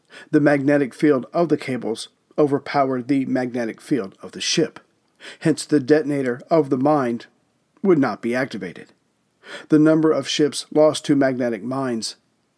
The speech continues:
started to decrease. Of course, this scientific approach to war didn't stir the heart of Churchill. No, he wanted the German subs,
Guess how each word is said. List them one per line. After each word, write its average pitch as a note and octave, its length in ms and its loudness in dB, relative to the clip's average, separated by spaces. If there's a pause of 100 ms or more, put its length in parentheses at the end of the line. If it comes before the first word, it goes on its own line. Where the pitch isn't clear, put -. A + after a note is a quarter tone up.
(180)
started C3+ 420 -2
to - 120 -12
decrease. - 680 -12 (1800)
Of D#3 140 2
course, D3+ 320 2
this D3 400 0 (120)
scientific D3+ 720 0
approach C3+ 460 -2
to D3+ 140 2
war C3+ 440 2 (440)
didn't C#3+ 420 2 (280)
stir D#3 320 2
the C3 100 -4
heart - 480 -6 (260)
of C3 160 -6
Churchill. A#2 560 -6 (720)
No, D3 300 4
he E3 240 0
wanted C3 380 0
the B2+ 80 -4
German A2+ 360 -6
subs, D3 520 0